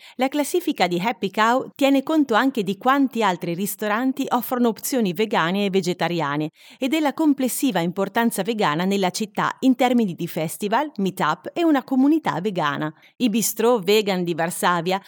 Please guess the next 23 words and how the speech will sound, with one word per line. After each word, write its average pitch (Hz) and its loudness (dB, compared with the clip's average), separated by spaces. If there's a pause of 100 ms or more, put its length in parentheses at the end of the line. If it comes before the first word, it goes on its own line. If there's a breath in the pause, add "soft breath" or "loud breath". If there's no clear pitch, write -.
(100)
sono 320 4
una 233 4
vera 277 0
e 202 -2
propria 269 0
esperienza 220 0
in 190 0
cui 214 0
vengono 220 2
offerte 226 0
versioni 196 2
senza 185 -4
carne 214 0
di 160 -8
classici 214 0
polacchi 196 0
come 196 2
i 175 0
pierogi 196 0
o 175 -2
costolette 190 -2
di 165 -4
maiale. 160 -2